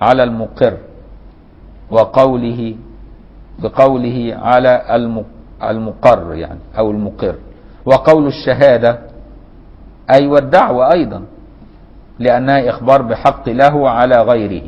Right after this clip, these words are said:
الدعوة إخبار بحق ليك على غيرك، ده عكس الإقرار. والشهادة إخبار بحق للغير على الغير.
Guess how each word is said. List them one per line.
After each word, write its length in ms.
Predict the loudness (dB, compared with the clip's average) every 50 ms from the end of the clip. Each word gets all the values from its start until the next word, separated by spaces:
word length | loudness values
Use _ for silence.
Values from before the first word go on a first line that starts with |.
| -16 -20 -20 -20 -18 -14
الدعوة 580 | -14 -8 0 0 0 2 2 0 -2 -2 -2
إخبار 300 | -4 -4 -2 -2 0 0
بحق 420 | -2 -6 -8 -8 -8 -8 -8 -8 -8
ليك 440 | -6 -6 -6 -8 -8 -12 -18 -20 -20 -20 -20 -20 -20 -16 -8
على 240 | -4 -2 0 0 0
غيرك، 320 | 0 -2 -4 -6 -6 -10 -16 -20 -12 -6
ده 80 | -4 -2
عكس 260 | -2 -2 -2 -4 -8
الإقرار. 500 | -10 -8 -10 -10 -10 -6 -6 -6 -6 -6 -10 -18 -20 -20 -20 -20 -20 -20 -20 -20 -20 -20 -20 -20 -20 -20 -20 -20 -20 -16 -8
والشهادة 720 | -8 -8 -6 -6 -4 -4 -2 0 0 0 0 0 -2 -4 -4
إخبار 360 | -8 -10 -4 0 0 0 0
بحق 680 | 0 -4 -6 -6 -2 -2 -2 -2 -2 -6 -18 -16 -12 -8
للغير 440 | -6 -6 -6 -4 -2 0 2 2
على 180 | 4 4 2 2
الغير. 240 | 0 -4 -4 -6